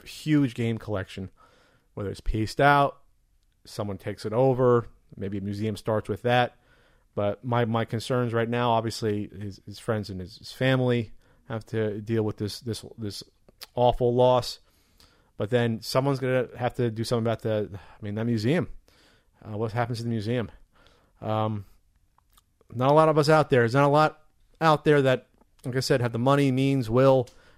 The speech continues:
to do, like, a, a museum dedicated to this stuff. There's not that many of 'em. So hopefully, hopefully there's a support group that rises up that helps out, uh, there. But, uh, here's you, Sid, important person in the community.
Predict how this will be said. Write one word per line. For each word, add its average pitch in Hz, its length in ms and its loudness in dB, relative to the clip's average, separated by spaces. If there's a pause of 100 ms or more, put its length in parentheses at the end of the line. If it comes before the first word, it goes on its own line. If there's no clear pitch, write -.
(120)
to 123 120 -2
do, 127 200 4
like, 123 220 2
a, 117 260 2
a 113 60 -4
museum 117 560 -2 (720)
dedicated 120 440 -2
to 107 60 -18
this 104 100 -12
stuff. 107 260 -4
There's 113 120 -12
not 113 160 -4
that 113 120 -2
many 117 200 -2
of 113 140 -2
'em. 107 160 -8 (420)
So 117 280 -2
hopefully, 117 520 0 (100)
hopefully 117 320 -2
there's 113 160 -2
a 98 60 -6
support - 380 0
group 117 180 -8
that 107 200 -2
rises 107 380 -2
up 110 160 -4
that 101 120 -6
helps 107 260 -4
out, 107 280 -4 (760)
uh, 104 160 -4
there. 98 240 -2
But, 98 200 -4
uh, 101 280 -2 (640)
here's 143 260 4
you, 156 160 6
Sid, 165 320 4 (360)
important 139 280 0
person 147 320 2
in 131 60 -2
the 127 60 -8
community. 139 480 0